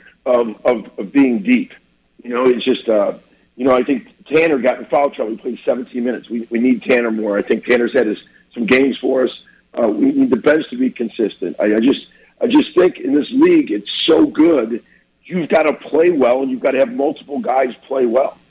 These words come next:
um, 'cause there's no nights off. So I think for us, we gotta continue to, um, pour into them as coaches, pour into them about what, what they're doing right, what,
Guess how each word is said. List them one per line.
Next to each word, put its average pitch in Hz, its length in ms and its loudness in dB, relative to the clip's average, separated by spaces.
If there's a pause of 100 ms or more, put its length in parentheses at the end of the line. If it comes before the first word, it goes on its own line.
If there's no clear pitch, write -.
(360)
um, 117 360 -2
'cause 131 200 0
there's 117 180 0
no 131 180 2
nights 123 280 -2
off. - 280 -4
So 117 120 0
I 117 80 2
think 339 240 -2 (300)
for 147 140 0
us, 156 220 2
we 139 140 -4
gotta 131 220 -2
continue - 520 -2
to, 113 220 0 (440)
um, 113 380 -4 (800)
pour 202 300 2
into 185 200 -2
them - 260 -8 (200)
as 123 180 -6
coaches, - 380 -2 (440)
pour 202 320 2
into 175 220 -2
them 123 420 0
about 127 380 0
what, 135 420 -4 (300)
what 151 180 -8
they're 147 120 0
doing 143 360 2
right, 180 300 2 (320)
what, 143 200 -10